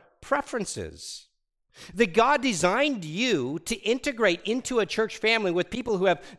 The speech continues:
different preferences than you have. And frankly, staying integrated into a church helps you avoid pride.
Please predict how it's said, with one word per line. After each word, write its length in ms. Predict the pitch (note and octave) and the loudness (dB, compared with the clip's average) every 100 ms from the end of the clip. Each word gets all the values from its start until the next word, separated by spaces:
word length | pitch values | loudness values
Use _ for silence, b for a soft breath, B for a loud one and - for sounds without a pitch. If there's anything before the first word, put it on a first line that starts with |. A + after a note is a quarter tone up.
| A2+ | -2
different 560 | E3+ B3 C#4 D4+ - | 2 2 4 0 0
preferences 760 | - C#4+ - D#4+ - F3 F3+ D#3+ | 0 0 0 -4 -2 0 0 -2
than 240 | A3 A#3 | -2 -2
you 320 | G#3 A#3 D#4 | -4 -2 -2
have. 640 | B3 D3+ A2+ D#2+ D#2 F2 _ _ _ B B B - | -2 -4 -6 -6 -12 -18 _ _ _ B B B 0
And 240 | A#3 G3+ | 2 4
frankly, 380 | B3+ C#4+ G3 E3 | 4 2 0 -2
staying 320 | - A3+ G#3 | 2 0 0
integrated 600 | G3 A#3 C#4+ A3+ D#3 D3 | -2 -2 0 0 2 0
into 180 | C#3 D3+ | -2 -4
a 60 | C3 | -6
church 360 | - B2 - - B B | -2 -2 -2 -14 B B
helps 420 | - A3+ B3 - | -4 -4 -4 -8
you 460 | F3 D3+ G#2 C3 - - | -2 -2 -2 -6 -10 -6
avoid 680 | G3+ C3+ D#3+ C#3 C#3 C#3 - _ - | -6 -2 -2 0 -2 -6 -12 _ -16
pride. 800 | - F3 D3+ A#2+ F2+ E2 - | 0 4 6 4 0 -6 -14